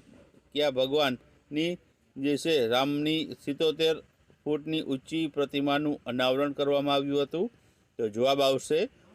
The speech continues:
ઓપ્શન સી, ગોવા ખાતે મિત્રો છે આપણા વડાપ્રધાન દ્વારા છે ભગવાન રામની સિત્તોતેર ફૂટની ઊંચી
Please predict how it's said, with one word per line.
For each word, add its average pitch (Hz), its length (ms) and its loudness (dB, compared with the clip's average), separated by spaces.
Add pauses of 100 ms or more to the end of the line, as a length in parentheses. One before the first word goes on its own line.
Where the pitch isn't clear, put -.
ઓપ્શન 127 460 0
સી, 160 300 -6
ગોવા 139 380 2
ખાતે 143 300 0
મિત્રો 139 320 0
છે 143 120 -2
આપણા 139 440 0 (160)
વડાપ્રધાન 131 640 -2
દ્વારા 123 360 2
છે 127 260 0 (400)
ભગવાન 135 420 2
રામની 151 520 0
સિત્તોતેર 147 500 -2
ફૂટની 143 520 -4 (160)
ઊંચી 143 440 -2